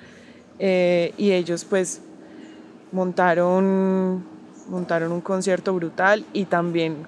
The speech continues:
convocaron como a la escena de, de su público, a ser la gente que realmente los podía ver y disfrutar, no, no cuando se está como tan atado a un bar, porque la otra cosa es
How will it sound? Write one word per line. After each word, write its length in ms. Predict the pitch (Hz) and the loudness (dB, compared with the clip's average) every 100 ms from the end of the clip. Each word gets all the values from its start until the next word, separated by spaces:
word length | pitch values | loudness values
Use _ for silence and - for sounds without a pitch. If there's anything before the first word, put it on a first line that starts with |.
| - | -4
convocaron 760 | 202 196 185 185 196 175 170 170 | 0 2 2 0 2 2 0 -6
como 200 | 185 185 | -2 0
a 60 | |
la 380 | 170 160 160 156 | 2 2 0 -2
escena 540 | 165 160 185 165 160 170 | -6 -4 -2 0 0 0
de, 400 | 170 160 151 175 - - - | 0 -2 -4 -10 -16 -18 -6
de 160 | 175 180 | -2 0
su 120 | 180 | 0
público, 460 | 226 262 202 - 180 | 0 0 0 -2 -2
a 80 | |
ser 160 | 175 175 | -2 -4
la 240 | 170 170 | -2 0
gente 280 | 180 165 170 | -2 -4 -8
que 140 | - 185 | -4 0
realmente 440 | 165 165 175 190 | 0 0 -4 -4
los 160 | 180 - | -4 -4
podía 320 | 175 165 165 | -8 -4 -2
ver 140 | 175 | -2
y 100 | 180 | -4
disfrutar, 440 | 156 - - 190 170 | -6 -10 -2 0 0
no, 400 | 175 170 170 165 - - - - - - - - - | -2 0 -2 -2 -8 -20 -20 -20 -20 -20 -20 -16 -2
no 240 | 208 202 | 2 2
cuando 440 | - 214 214 233 226 | 2 2 4 2 2
se 140 | 202 | 0
está 320 | 190 - 185 | 0 2 0
como 260 | 175 202 226 | 0 -2 0
tan 180 | 214 190 | 2 2
atado 300 | 175 180 175 | 2 2 4
a 40 | |
un 100 | 185 | 4
bar, 240 | 214 214 226 | 2 2 0
porque 360 | 185 - 180 - | -6 -4 -6 0
la 200 | 190 180 | 2 2
otra 220 | 180 180 | 0 -4
cosa 400 | 226 214 214 202 | -2 2 4 4
es 240 | 170 160 | 2 -6